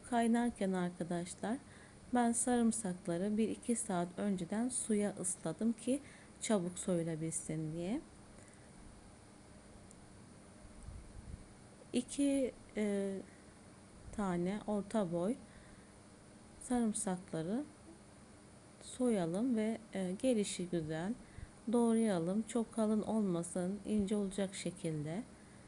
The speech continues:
Şekli fark etmez ama kalınlığına dikkat edin. İnce ince olsun sarımsaklar.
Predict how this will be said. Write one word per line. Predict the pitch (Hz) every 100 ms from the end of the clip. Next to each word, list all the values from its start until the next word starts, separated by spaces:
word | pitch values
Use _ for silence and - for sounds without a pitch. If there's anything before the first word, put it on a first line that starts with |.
| - - - - - - - - - - -
Şekli | - - 247 214 -
fark | 208 214 202 -
etmez | 202 - - 165 196 226 -
ama | 214 214 208 214 -
kalınlığına | 214 202 190 180 175 196 240 226
dikkat | 196 - 202
edin. | 156 180
İnce | 202 202 202 208
ince | 185 170
olsun | 165 - - 208 - - - - - - - - - - -
sarımsaklar. | - - 180 175 - 175 - 170 202